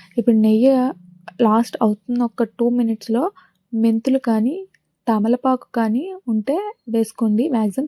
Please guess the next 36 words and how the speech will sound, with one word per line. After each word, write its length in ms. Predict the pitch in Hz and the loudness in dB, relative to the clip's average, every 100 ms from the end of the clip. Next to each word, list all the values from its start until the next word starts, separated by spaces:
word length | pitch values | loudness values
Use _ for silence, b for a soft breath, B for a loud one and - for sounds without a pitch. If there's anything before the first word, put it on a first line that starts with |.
| - | -6
తమలపాకు 500 | 233 233 269 302 285 | -2 -2 0 -4 -2
వేస్తే 280 | 247 226 - | -4 -4 -4
ఇంకా 200 | 247 214 | -6 -4
బాగుంటుందండి. 680 | 240 220 214 214 214 214 220 339 | -4 -2 -2 -4 -2 -2 -2 -4
నా 100 | 285 | -4
దగ్గర 220 | 233 226 | -2 -2
ప్రజెంట్ 360 | 220 220 220 226 | 0 0 -2 -2
తమలపాకు 400 | 220 220 220 220 | -2 -2 -2 -2
లేక 180 | 214 220 | -2 -2
నేను 200 | 285 254 | -2 0
మెంతుల్ని 420 | 214 208 220 226 | 0 0 2 2
వేసాను. 440 | 220 208 220 214 339 B B B B B | 2 0 0 0 -2 B B B B B
మెంతుల్ని 380 | 254 240 262 262 | 2 4 2 2
వేసిన 240 | 254 240 | 0 0
తర్వాత 220 | 247 247 302 | -2 -2 -2
ఒక 140 | 247 | -4
టూ 160 | 226 233 | 0 0
మినిట్స్ 400 | 220 220 226 - | 2 0 -4 -4
మరగపెట్టాలి. 840 | 226 214 214 220 220 208 226 220 285 - b b b b b _ - _ _ | -2 0 0 -2 -6 -6 -4 -2 -2 -6 b b b b b _ -20 _ _
చూడండి 300 | - 233 220 | -4 0 2
ఎంత 200 | 214 220 | 0 -2
చక్కగా 380 | 247 233 - 254 | -2 -4 0 -2
సపరేట్ 460 | 247 226 - 214 226 | 0 -2 -2 -2 0
అయిందో, 340 | 214 208 240 330 392 b b b b _ _ | 0 2 0 -2 -6 b b b b _ _
ఎంత 460 | - 226 233 _ 285 254 | -4 -2 -2 _ -4 0
గోల్డ్ 340 | 220 220 226 | 4 4 4
కలర్‌లో 360 | 240 240 233 254 | 4 2 4 2
వచ్చింది. 360 | 240 - 220 233 | 2 -2 -4 0
నేను 180 | 233 226 | 2 2
ఎప్పుడు 260 | 214 247 | 0 -2
నెయ్యి 220 | 247 240 226 | 0 0 0
చేసినా 240 | 240 226 | -2 0
సరే 160 | 233 262 | -2 0
గోల్డ్ 320 | 233 220 220 | 2 2 0
కలర్‌లోనే 440 | - 226 220 220 247 | -2 -2 -2 0 0
వస్తుందండి. 600 | 226 - 220 214 208 | -2 -4 -4 0 0